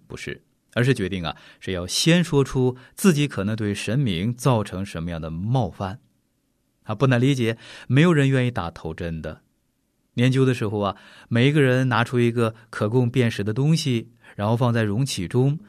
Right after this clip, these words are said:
啊，抽出其中的一个。你看，船上的人试图就找出这场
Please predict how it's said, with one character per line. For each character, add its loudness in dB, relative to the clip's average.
啊， -14
抽 4
出 0
其 -6
中 -8
的 -8
一 -10
个。 -14
你 -6
看， -6
船 4
上 6
的 4
人 2
试 2
图 0
就 2
找 -4
出 4
这 4
场 -2